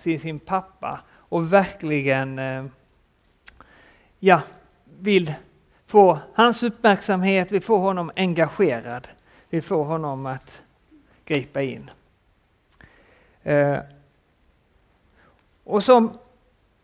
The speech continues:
många böner i Bibeln och som också Jesus lär oss att be, så börjar det med en lovsång.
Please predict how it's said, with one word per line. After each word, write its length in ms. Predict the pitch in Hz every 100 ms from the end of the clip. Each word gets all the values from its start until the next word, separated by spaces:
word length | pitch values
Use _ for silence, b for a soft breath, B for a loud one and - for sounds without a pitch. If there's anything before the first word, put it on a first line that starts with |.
| _
många 380 | 220 247 220 180
böner 500 | 170 214 262 214 180
i 40 |
Bibeln 520 | 208 226 143 151 233
och 160 | 233 -
som 260 | 160 156 151 - _ _ _ _
också 380 | 170 175 - 165
Jesus 400 | 160 180 - -
lär 240 | 202 165
oss 160 | 151 147
att 80 | 147
be, 340 | 160 175 202 226 b b b
så 120 | -
börjar 260 | 185 269 254
det 80 |
med 100 | 175
en 120 | 165 156
lovsång. 640 | 185 214 - 135 131